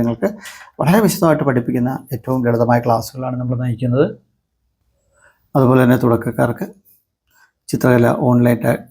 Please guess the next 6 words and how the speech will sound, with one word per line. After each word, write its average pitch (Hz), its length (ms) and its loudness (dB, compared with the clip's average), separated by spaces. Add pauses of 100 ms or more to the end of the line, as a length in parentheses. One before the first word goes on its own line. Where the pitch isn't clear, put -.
ലൈനായിട്ട് 123 360 0
പഠിക്കണമെങ്കിൽ 117 500 -2 (1300)
നമ്മുടെ 127 240 4 (340)
ഡിസ്ക്രിപ്ഷനിൽ, 123 580 2 (500)
നമ്മുടെ 120 260 4 (1120)
ടൈറ്റിലിൽ 127 460 4